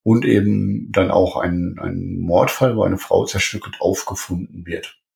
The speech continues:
Und, äh, ja, das ist so ein bisschen der Einstieg und man bekommt halt immer mehr und mehr mit. Während der Erm-, Ermittlungen und der Gespräche zwischen den beiden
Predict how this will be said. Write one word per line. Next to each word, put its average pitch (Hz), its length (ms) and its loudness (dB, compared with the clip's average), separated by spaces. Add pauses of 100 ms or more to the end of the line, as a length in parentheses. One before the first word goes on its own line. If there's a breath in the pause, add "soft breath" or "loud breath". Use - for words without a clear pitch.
(400)
Und, 110 340 4
äh, 98 320 4
ja, 90 160 6
das 110 140 4
ist - 40 -2
so 117 60 2
ein 107 40 2
bisschen 107 220 2
der 92 100 4
Einstieg 143 520 4
und 104 240 2 (160)
man 98 320 0
bekommt 98 340 0
halt - 160 0
immer 107 240 4
mehr 98 480 2
und 95 300 -4
mehr 90 260 2
mit. 113 380 0 (480 loud breath)
Während 104 300 4
der 92 120 6
Erm-, 92 280 0
Ermittlungen 131 580 4
und 101 160 2
der 90 120 6
Gespräche 117 720 2
zwischen 110 360 0
den 104 160 4
beiden 101 540 2